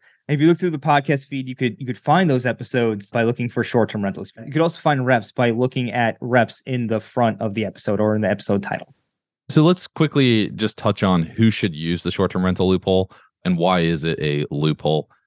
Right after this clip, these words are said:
Speaker 2: You know, we like to use the word exception in most cases. I do think the short-term rental loophole is a true loophole because these rules were added way before Airbnb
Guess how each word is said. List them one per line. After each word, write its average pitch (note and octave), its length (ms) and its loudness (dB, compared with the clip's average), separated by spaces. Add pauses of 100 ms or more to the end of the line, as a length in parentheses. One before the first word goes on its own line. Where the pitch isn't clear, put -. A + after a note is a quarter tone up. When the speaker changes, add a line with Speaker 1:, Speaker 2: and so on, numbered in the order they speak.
Speaker 2:
You G2 140 0
know, E2+ 160 0
we A#2+ 160 2
like A2 200 2
to G2 80 -10
use F#2+ 380 -6
the E2+ 240 -2
word E2 400 0
exception E2 800 -2
in F2 160 2
most D#2+ 260 -2
cases. E2 460 -4
I F#2+ 60 -2
do F#2 200 2
think F2+ 300 -2 (160)
the D#2+ 120 -2
short-term F2 360 -2
rental D#2+ 260 -2
loophole D#2+ 380 0
is D#2+ 160 0
a D#2 80 -2
true D#2+ 280 -4
loophole A#2+ 360 0
because F#2 320 -4
these E2+ 180 -10
rules F#2+ 640 2 (240)
were F#2+ 220 0
added E2+ 340 -2
way A2+ 320 4
before F2 400 0
Airbnb D#2+ 800 0